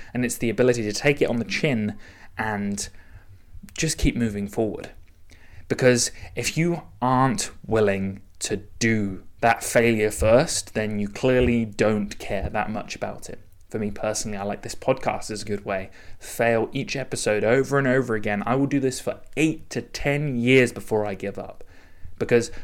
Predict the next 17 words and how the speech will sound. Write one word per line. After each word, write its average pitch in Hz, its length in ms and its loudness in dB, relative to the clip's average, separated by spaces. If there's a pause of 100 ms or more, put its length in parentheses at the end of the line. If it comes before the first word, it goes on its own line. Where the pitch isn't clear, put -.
(100)
like 135 400 6
the 135 60 -2
marathon, 117 680 2 (220)
this 143 200 4
is 147 220 2 (260)
a 107 320 -2 (220)
long 120 640 4 (220)
journey. 101 600 -2
It 135 140 2
is 147 200 2
not 135 640 0 (160)
a - 80 -8
sprint. - 640 -2 (520)
It 117 120 -2
is 110 180 -2
a - 60 -8
constant 120 840 -2